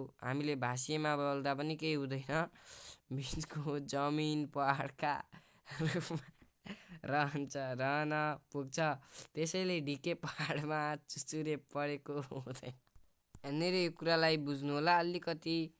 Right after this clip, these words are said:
कन्फ्युजन हुनु होला है, मैले यहाँ लेखेको छु, यतिलाई अलिकति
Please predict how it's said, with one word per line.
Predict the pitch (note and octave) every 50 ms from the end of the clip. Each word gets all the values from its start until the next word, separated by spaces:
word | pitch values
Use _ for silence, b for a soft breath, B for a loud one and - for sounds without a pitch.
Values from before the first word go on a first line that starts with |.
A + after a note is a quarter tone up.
| _ _ -
कन्फ्युजन | - C#3 C#3+ D3 D#3 E3 E3 D#3 D#3+ D#3+ D#3
हुनु | C#3+ C3+ C3+ C#3 C#3
होला | C#3 C#3 C#3 C#3+ D3+
है, | E3+ F#3+ F#3+
मैले | E3+ C#3+ C3+ C#3 C#3+ C#3+
यहाँ | D3 D3 C#3+ C#3 C#3
लेखेको | C3+ C3 C3 C3 - C#3+ C3 C3 C#3+
छु, | C#3 - E3+ F3+ F#3 b b b b b b _ _ _ _ -
यतिलाई | - C3 C3 - - D#3 D3+ D#3 D3+ D3+
अलिकति | C#3+ C3+ C#3 C#3+ C#3+ D3+ D3+ D#3 D3+ D#3 - D3 D3+